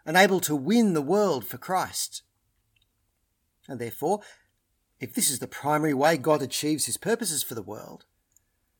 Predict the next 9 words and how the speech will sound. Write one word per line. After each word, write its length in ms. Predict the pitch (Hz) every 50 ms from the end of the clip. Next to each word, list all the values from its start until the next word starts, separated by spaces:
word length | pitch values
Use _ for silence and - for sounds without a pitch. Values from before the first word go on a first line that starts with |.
| _ _ _
then 180 | - 208 208 196
we 140 | 233 269 254
should 220 | - 226 196 -
focus 400 | - - 220 233 220 226 196 -
our 160 | 151 120 113
energy 360 | 113 110 104 101 110 113 135
on 220 | 160 151 143 139 135
things 260 | - - 165 165 147
like 300 | 147 156 151 151 - -